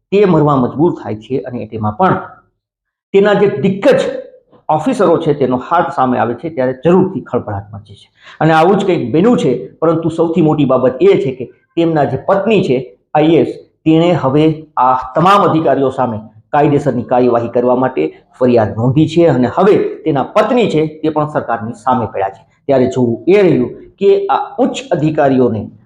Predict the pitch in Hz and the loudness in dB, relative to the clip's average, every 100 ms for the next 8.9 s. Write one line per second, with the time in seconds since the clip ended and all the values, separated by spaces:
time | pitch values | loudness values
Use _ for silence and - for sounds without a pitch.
0 | - 143 147 - 220 247 185 170 156 147 | -4 0 0 0 0 2 2 2 2 0
1 | 160 160 143 131 123 131 127 - _ 196 | 0 0 0 0 -2 -6 -8 -14 _ 2
2 | - - 156 127 - 165 160 185 190 170 | 2 2 0 -4 -4 0 2 2 2 0
3 | - 196 175 170 147 143 - 160 165 - | 0 0 2 2 0 -2 -2 -2 -4 -8
4 | 123 135 107 - _ 143 127 117 127 107 | -6 -6 -6 -10 _ 0 0 0 -2 -4
5 | 107 104 - - - 127 220 233 226 220 | -4 -6 -8 -20 -10 0 2 2 2 0
6 | - - 202 196 208 175 151 151 - 156 | -2 -4 0 2 2 2 0 0 0 -2
7 | 202 208 160 156 - 151 127 135 165 151 | -2 -2 -2 -2 -2 -4 -4 -2 0 0
8 | 135 160 190 165 120 123 113 123 | 0 2 2 0 -2 -2 -4 -8